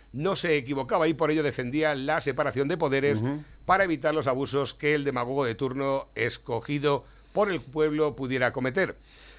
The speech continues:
Speaker 1: Vamos que el, eh, vamos que todo el poder no resida en el
Speaker 2: Claro
Speaker 1: gobierno
Speaker 2: que no.
Speaker 1: para evitar la tiranía. Ya intentó Sánchez e Iglesias modificar el sistema de elección para nombrar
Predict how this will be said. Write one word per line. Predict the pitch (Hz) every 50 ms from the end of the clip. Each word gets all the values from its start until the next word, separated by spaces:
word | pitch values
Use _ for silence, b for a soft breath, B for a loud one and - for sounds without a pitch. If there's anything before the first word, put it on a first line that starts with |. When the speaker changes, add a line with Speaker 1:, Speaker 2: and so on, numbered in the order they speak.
| b b -
Speaker 1:
Vamos | 123 151 185 180 165 - -
que | - 147 143 143 143 139 135 135 135 131 131 131 127 127 127 - - -
el, | 123 135 139 139 135 131 131 127 127 120 - - -
eh, | 170 127 131 131 131 131 131 127 127 127 123 123 123 120 120 120 117 117 117 117 110 113
vamos | 135 156 160 143 -
que | - 139 135 123
todo | - - 202 196 202 175 185 175
el | 165 156 143
poder | - 143 143 160 180 175 147 139
no | 139 151 175 202 208 185
resida | 170 156 127 - - 165 151 143 131
en | 127
el | 123 120
Speaker 2:
Claro | 120 123
Speaker 1:
gobierno | 143 156 147 156
Speaker 2:
que | 151 123
no. |
Speaker 1:
para | 151 156 156 160 151 139
evitar | 131 123 113 107 135 131 131
la | 135 123
tiranía. | 104 139 135 143 160 196 185 123 90 80 - b b b b b b b b b b -
Ya | 120 131 175 196 196 196 - - -
intentó | 160 160 165 165 160 156 147 135 117 - 139 127 127 127 123 107 - 190 196
Sánchez | - 165 170 170 160 - 165 -
e | 156
Iglesias | 127 120 143 151 127 156 131
modificar | 139 127 123 104 113 117 135 147
el | 160 143
sistema | 113 123 117 - 165 143 139
de | 151 151
elección | 123 104 - - 139 147 143 117
para | 151 160 165
nombrar | 139 123 117 127 135 151 156 180